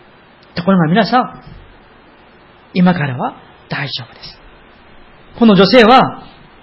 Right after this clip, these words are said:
永遠に湧き出る生ける水イエス様に出会って、そして今までさまよった彼女の人生に、闇だった人生に光が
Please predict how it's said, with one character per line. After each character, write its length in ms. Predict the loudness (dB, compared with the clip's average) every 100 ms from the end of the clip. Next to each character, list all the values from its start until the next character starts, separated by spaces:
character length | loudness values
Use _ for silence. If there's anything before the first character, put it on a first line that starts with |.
| _ _ -2
永 80 | 2
遠 480 | 4 4 4 4 6
に 260 | 6 6
湧 160 | 4 0
き 160 | 0
出 140 | 0 2
る 320 | 2 0 -8 -20 _ _ _ _
生 120 | -8 -2
け 180 | 0
る 140 | 2 2
水 240 | 2 2
イ 160 | 2 2
エ 80 | 2
ス 80 |
様 240 | 0 0 0
に 260 | -2 -8 -12 -20 _ _ -4
出 100 | 0
会 80 | 0
っ 120 | -2
て、 260 | -2 -2 -4 -20 _ _ _ -20 -6
そ 160 | -2
し 140 | 0 2
て 380 | 4 2 -2 -2
今 220 | 2 4
ま 140 | 4
で 160 | 2 2
さ 120 | 2
ま 120 | 4
よ 100 | 4 2 2
っ 20 |
た 140 | 0
彼 180 | 2 4
女 140 | 4
の 160 | 4 2
人 260 | 2 2 2
生 220 | 2 4
に、 260 | 4 0 -2 -8
闇 300 | -2 2 2
だ 120 | 4 2
っ 120 | 2
た 160 | 2
人 300 | 2 2 0
生 240 | 0 0 2
に 220 | 2 -2 -6 -20 -18 -14 -4
光 260 | -2 0
が 360 | 2 2 0 -8